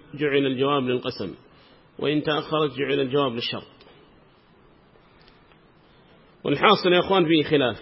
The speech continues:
بالنسبة لما ذكره، أو فيه بن-، في الآية قراءتان،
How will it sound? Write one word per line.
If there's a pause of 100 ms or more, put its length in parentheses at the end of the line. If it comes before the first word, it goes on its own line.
(220)
بالنسبة
لما
ذكره، (260)
أو (100)
فيه
بن-،
في
الآية
قراءتان،